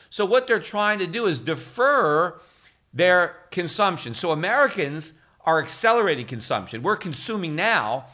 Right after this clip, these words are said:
and we're promising to pay later. What the rest of the world is doing is they're producing now, and they want to consume later when they cash in their I O Us. Well,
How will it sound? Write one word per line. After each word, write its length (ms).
and 160
we're 120
promising 560
to 60
pay 280
later. 380
What 180
the 80
rest 300
of 80
the 60
world 180
is 100
doing 380
is 360
they're 160
producing 600
now, 380
and 140
they 100
want 240
to 60
consume 640
later 360
when 180
they 100
cash 440
in 140
their 180
I 260
O 100
Us. 380
Well, 280